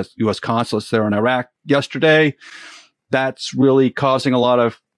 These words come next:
consternation in Washington, D C, like it probably should.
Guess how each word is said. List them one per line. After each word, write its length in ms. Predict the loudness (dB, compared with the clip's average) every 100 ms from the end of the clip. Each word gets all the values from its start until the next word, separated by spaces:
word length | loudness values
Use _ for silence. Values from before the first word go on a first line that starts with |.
| _ -4
consternation 640 | -2 -2 0 0 0 0
in 80 | 0
Washington, 480 | 0 -2 -4 -2 -2
D 140 | -2
C, 420 | -6 -8 -4 -2
like 180 | -2 -2
it 180 | -6 _
probably 460 | -6 -6 -4 -4 -2
should. 400 | 0 2 0